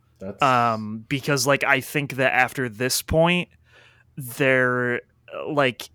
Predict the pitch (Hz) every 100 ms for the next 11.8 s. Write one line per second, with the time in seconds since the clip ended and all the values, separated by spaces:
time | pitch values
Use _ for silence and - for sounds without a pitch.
0 | _ 151 - - - 147 127 120 117 113
1 | 101 95 - _ _ - 117 117 - 123
2 | 123 120 110 120 113 113 117 113 113 113
3 | 107 107 107 123 - 101 101 - 104 117
4 | - - - _ _ _ _ _ _ _
5 | _ _ _ _ _ 120 110 104 104 110
6 | 120 - _ _ _ _ - - 147 165
7 | 170 190 202 175 151 180 151 120 - _
8 | - - - _ _ _ _ _ _ _
9 | _ _ _ _ 123 131 170 190 202 123
10 | 120 120 123 127 - 117 107 107 107 98
11 | 92 90 92 92 85 78 71 67